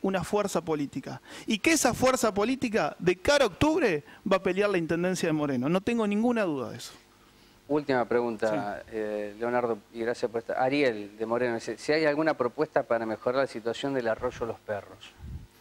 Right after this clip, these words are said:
Speaker 1: Yo tengo un proyecto presentado hace mucho tiempo en el Consejo Deliberante.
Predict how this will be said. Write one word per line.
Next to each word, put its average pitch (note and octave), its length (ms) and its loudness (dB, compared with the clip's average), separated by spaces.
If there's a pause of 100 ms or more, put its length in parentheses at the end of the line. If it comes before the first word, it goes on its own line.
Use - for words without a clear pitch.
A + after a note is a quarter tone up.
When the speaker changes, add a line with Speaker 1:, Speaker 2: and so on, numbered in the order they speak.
(200)
Speaker 1:
Yo F3+ 120 -4
tengo F3+ 140 2
un D#3 240 -4
proyecto D#3+ 420 -2
presentado D3 360 -2
hace D3+ 140 -8
mucho E3 340 -2
tiempo C#3+ 560 -4
en C3+ 80 -2
el C#3+ 40 -2
Consejo C#3+ 360 -2
Deliberante. D#3+ 560 -2